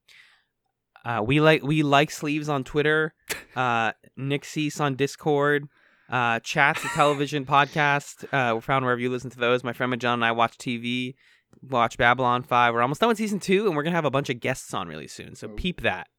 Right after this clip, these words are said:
Speaker 1: We're at C H A T Z is the name of the show. It's great.
Speaker 2: And, uh, Six Detmar on Twitter, S A X D E T T M A R, and at Metal Sonic. Uh, no, I'm not.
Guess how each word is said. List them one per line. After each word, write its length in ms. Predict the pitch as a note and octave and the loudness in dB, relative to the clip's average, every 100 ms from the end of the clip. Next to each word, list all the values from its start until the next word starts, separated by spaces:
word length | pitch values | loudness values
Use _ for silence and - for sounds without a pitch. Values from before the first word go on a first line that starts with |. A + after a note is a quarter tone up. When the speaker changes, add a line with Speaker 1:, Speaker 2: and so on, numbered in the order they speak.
| _ _ _ _ _ - | _ _ _ _ _ -12
Speaker 1:
We're 100 | G2+ | -12
at 160 | - | -12
C 240 | - E3 C#3+ | -10 0 2
H 160 | C#3 | 4
A 100 | C#3+ | 2
T 160 | B2+ B2 | 2 -2
Z 160 | A2+ G2 | -4 -8
is 160 | E2+ | -10
the 60 | F#2+ | -14
name 140 | - | -16
of 40 | D2 | -16
the 60 | |
show. 200 | - F#2 - | -16 -16 -16
It's 100 | - | -14
great. 260 | - G2+ - _ _ | -10 -10 -12 _ _
Speaker 2:
And, 440 | A#2+ A#2 A2 A2+ A2+ | 0 2 0 -4 -4
uh, 460 | A2 G#2 G2+ G2 | 0 2 2 0
Six 320 | G2 - D#3 - | -2 -2 -4 2
Detmar 400 | B2+ C3+ C3+ B2+ | 2 4 4 2
on 80 | |
Twitter, 260 | A#2+ C3 C3 | 0 0 2
S 140 | B2 - | 0 0
A 80 | A2+ | -2
X 200 | A#2+ - | -2 -6
D 80 | C3 | -6
E 140 | C3 | -4
T 140 | A#2 B2+ | -4 -4
T 180 | C3 A#2 | -2 -2
M 80 | A#2+ | 0
A 100 | A#2+ | 0
R, 360 | B2 B2 A#2+ - | 2 2 0 -4
and 440 | A2 G#2+ G#2+ G#2+ - _ | -4 -2 -2 -4 -10 _
at 240 | A#2 A#2+ A#2 | -2 -2 0
Metal 300 | A2+ A#2+ G#2+ | 0 0 -2
Sonic. 640 | - A#2 C3 C#3 - - _ _ _ _ - | -2 0 0 -4 -8 -20 _ _ _ _ -6
Uh, 420 | G2+ F#2+ F2+ E2+ - | -4 -2 -4 -8 -14
no, 280 | - F#2 E2+ | -12 -10 -10
I'm 100 | - | -10
not. 200 | G2 F2 | -10 -10